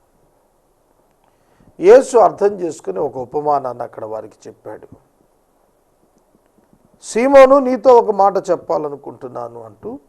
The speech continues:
యేసు చెబుతున్న మాట. అప్పు ఇచ్చువానికి ఇద్దరు రుణస్థులు ఉన్నారు. ఐదు వందల దేనారులు ఒకడు, యాభై దేనారులు ఒకడు. వీరి అప్పు క్షమించినప్పుడు ఎవరు ఎక్కువగా ప్రేమిస్తారని అడిగాడు.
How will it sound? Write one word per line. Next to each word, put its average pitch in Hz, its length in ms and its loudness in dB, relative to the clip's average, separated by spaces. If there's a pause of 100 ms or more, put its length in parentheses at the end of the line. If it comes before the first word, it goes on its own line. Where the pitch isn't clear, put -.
(1300)
యేసు 180 440 2
చెబుతున్న 147 400 -14
మాట. 120 260 -14 (280)
అప్పు 226 320 -4
ఇచ్చువానికి 165 600 -8
ఇద్దరు 120 380 -14
రుణస్థులు 143 440 -12
ఉన్నారు. 113 320 -16
ఐదు 143 220 -12
వందల 156 300 -8
దేనారులు 120 580 -14
ఒకడు, 151 380 -18 (140)
యాభై 117 320 -14
దేనారులు 113 500 -20
ఒకడు. - 300 -20 (1300)
వీరి 190 220 -4
అప్పు 254 280 -4
క్షమించినప్పుడు 196 880 -8
ఎవరు 165 340 -4
ఎక్కువగా 185 560 -8
ప్రేమిస్తారని 131 840 -14
అడిగాడు. 117 520 -20